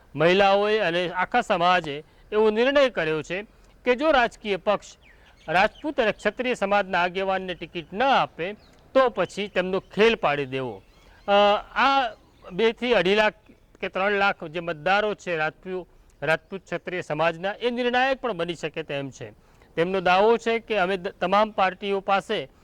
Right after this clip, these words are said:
ટિકિટની માગણી કરી છે અને જો ટિકિટ નહીં આપવામાં આવે તો પછી અમારી અવગણના ભારે પડશે. વાસુદેવસિંહનું કહેવું એવું પણ છે કે, અમ,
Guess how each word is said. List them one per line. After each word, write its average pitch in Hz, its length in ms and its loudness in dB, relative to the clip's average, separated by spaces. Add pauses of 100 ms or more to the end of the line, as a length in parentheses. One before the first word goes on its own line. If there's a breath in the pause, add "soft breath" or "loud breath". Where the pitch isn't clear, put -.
(260 soft breath)
ટિકિટની 214 340 -2
માગણી 208 340 2
કરી 196 280 -2
છે 220 100 -4
અને 202 220 -2
જો 196 240 -2
ટિકિટ 170 360 -10
નહીં 226 300 4
આપવામાં 165 540 0
આવે 170 260 -2 (560 soft breath)
તો 226 140 4
પછી 208 300 -2
અમારી 190 320 2
અવગણના 175 480 0
ભારે 165 320 2
પડશે. 117 460 -14 (600 soft breath)
વાસુદેવસિંહનું 262 760 0
કહેવું 226 300 2
એવું 285 160 2
પણ 185 220 -2
છે 160 220 -8 (680 soft breath)
કે, 240 420 4 (440)
અમ, 185 480 2